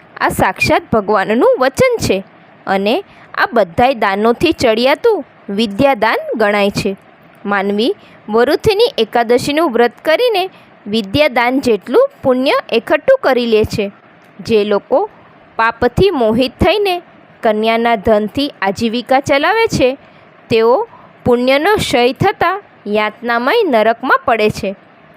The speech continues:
આથી સર્વ પ્રકારના પ્રયત્નો કરીને કન્યાધનથી બચવું જોઈએ. એને પોતાના કામમાં ન લેવું જોઈએ. જેઓ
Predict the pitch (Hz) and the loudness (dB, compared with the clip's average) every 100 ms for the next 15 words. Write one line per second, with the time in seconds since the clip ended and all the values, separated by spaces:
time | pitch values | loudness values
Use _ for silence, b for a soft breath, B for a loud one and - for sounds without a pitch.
0 | - - 190 - 403 508 B B - 220 | -14 -8 -4 2 2 0 B B -4 0
1 | 214 233 240 233 220 226 226 247 269 233 | 2 0 0 -2 0 -2 -2 -2 -2 0
2 | 220 233 233 269 277 339 453 440 285 247 | 2 2 0 -2 0 0 0 0 -2 -4
3 | B B - - 233 254 311 415 254 214 | B B -20 -2 -2 0 0 0 0 0
4 | 214 392 480 214 233 403 480 - 247 196 | 2 2 2 0 0 2 2 4 0 0
5 | 180 190 - - - - 180 190 247 403 | -6 -8 -18 -20 -20 -10 -6 -2 -2 -4
6 | B B - 240 247 311 415 466 277 233 | B B -6 -2 0 0 -2 -2 -2 -2
7 | 233 240 440 381 453 480 269 240 226 233 | -2 0 0 2 2 2 0 0 0 0
8 | 185 170 185 - - - - - 208 233 | 0 -6 -10 -18 -20 -20 -20 -20 -8 0
9 | 202 214 294 | 2 2 0